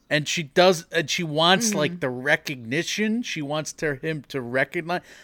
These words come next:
Speaker 1: Doesn't she realize?
Speaker 2: Well, you see, she didn't understand, she didn't understand that his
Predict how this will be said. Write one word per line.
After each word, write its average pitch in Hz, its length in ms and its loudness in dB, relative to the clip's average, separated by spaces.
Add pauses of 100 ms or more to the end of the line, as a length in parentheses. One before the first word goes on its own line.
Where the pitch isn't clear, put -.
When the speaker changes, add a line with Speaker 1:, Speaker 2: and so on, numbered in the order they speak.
(260)
Speaker 1:
Doesn't 233 400 4
she 226 340 -2
realize? 226 840 4
Speaker 2:
Well, 302 120 6
you 330 140 4
see, 330 220 6
she 302 380 2
didn't 339 300 4
understand, 254 760 2
she 208 260 -4
didn't 220 240 0
understand 214 680 -2
that 202 140 2
his 196 420 0